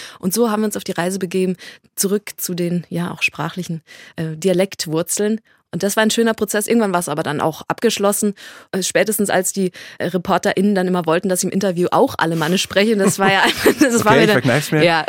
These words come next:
Speaker 1: <laughs> Und dann war es irgendwie, oh, okay.
Speaker 2: Das immer noch aktuelle Album Transit, wir haben schon davon gesprochen, ist
Speaker 1: Mhm.
Speaker 2: zweitausendvierundzwanzig erschienen. Der Titel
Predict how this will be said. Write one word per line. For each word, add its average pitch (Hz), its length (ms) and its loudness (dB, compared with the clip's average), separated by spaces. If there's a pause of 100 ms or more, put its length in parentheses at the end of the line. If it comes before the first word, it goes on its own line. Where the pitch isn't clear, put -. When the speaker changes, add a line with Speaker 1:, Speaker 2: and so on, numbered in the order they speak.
(520)
Speaker 1:
<laughs> 359 560 -2
Und 202 140 -2
dann 208 120 2
war 170 120 2
es 170 120 -2
irgendwie, 156 340 -4 (280)
oh, - 160 4
okay. - 380 -2 (880)
Speaker 2:
Das - 380 0 (100)
immer 156 260 0
noch 156 140 2
aktuelle 120 500 0
Album 135 380 -2
Transit, 123 460 -4
wir 117 100 -2
haben 113 100 -2
schon 110 120 -6
davon 98 260 -6
gesprochen, 120 440 -4
ist 147 120 0
Speaker 1:
Mhm. 170 60 0
Speaker 2:
zweitausendvierundzwanzig 147 800 2
erschienen. 160 320 0
Der 120 100 0
Titel 175 320 -2